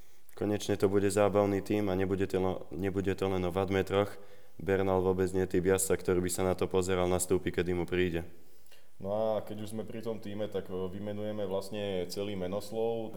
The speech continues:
Speaker 2: Ich vrchári sú skvele vyvážení, univerzálni ako Michal Kviatkovský či Dylan van Barle.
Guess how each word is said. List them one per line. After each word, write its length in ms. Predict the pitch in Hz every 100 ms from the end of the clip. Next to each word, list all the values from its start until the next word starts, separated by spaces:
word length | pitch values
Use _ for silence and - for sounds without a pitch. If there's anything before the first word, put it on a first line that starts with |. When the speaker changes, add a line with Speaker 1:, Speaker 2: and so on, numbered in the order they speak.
| 95
Speaker 2:
Ich 160 | 98 98
vrchári 400 | 101 - 104 101
sú 160 | 98
skvele 240 | - 101 98
vyvážení, 640 | 101 101 98 104 101 95
univerzálni 1120 | 90 101 104 107 98 101 101 98 95 98 95
ako 240 | 90 92 92
Michal 320 | 95 95 101
Kviatkovský 640 | 92 95 - 101 - 98
či 240 | 92 95 92
Dylan 320 | 95 98 101
van 240 | 98 104
Barle. 400 | 87 87 90 104